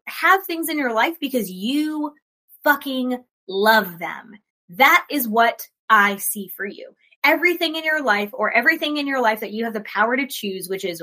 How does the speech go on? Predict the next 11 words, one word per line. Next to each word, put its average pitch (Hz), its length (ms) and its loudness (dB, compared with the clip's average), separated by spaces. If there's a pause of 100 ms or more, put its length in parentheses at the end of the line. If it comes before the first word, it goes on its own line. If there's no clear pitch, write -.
(120)
way 196 260 2
more 226 200 4
than 190 140 -2
you 185 120 -10
probably 196 480 -2
think, - 340 -14 (460)
you 254 520 2 (140)
choose 208 580 -2
and 185 280 -4
you 190 380 -2 (140)
love. 175 440 -4